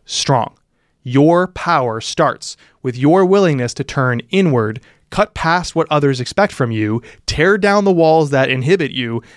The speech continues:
and merely speak your mind. Openly, passionately, honestly. So ask yourself, "What's frustrating me? What's pissing me off right now in my industry? Why?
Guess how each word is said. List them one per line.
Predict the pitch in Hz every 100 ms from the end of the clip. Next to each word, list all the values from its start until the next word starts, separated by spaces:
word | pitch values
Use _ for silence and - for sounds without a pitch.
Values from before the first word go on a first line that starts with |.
| _
and | 156 151 143
merely | 156 185 185 185 180 -
speak | - - 156 151 - _ -
your | 135
mind. | 131 123 110 - _ _ _ _ _
Openly, | 160 165 175 170 170 170 - _ _ _ _
passionately, | - 143 131 147 135 135 123 117 _ _ _ _ -
honestly. | 127 117 - 107 - _ _ _ _ _ _
So | - 147 -
ask | 156 151 -
yourself, | 120 - 113 - - _ _ _ _ _ _ _ _
"What's | 127 220 -
frustrating | - - 208 - 131 110 107
me? | 104 - -
What's | 233 -
pissing | - 202 202 175
me | 156 131
off | 127 131 -
right | 113
now | 120 113 120
in | 127
my | 127
industry? | 147 156 131 - - - _
Why? | - 127 147 -